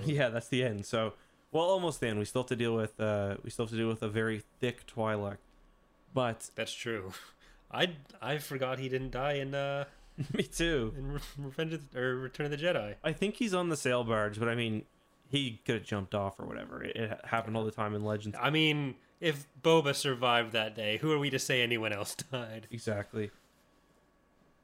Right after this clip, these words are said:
Speaker 1: Was there any other Star Wars news this week? I mean, we covered most of it last week. Um, I don't think there was a whole lot that was new.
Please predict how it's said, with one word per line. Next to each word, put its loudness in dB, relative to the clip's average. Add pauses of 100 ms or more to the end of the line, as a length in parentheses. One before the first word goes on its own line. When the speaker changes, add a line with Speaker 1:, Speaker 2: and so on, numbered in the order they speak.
(300)
Speaker 1:
Was 0
there 0
any 0
other 0
Star 0
Wars 2
news 0
this -10
week? 0
I 2
mean, 0 (160)
we -4
covered -2
most 0
of -4
it -6
last -2
week. -4
Um, -2 (1600)
I -2
don't -4
think -2
there 0
was 0
a 0
whole 0
lot 0
that -2
was -2
new. -2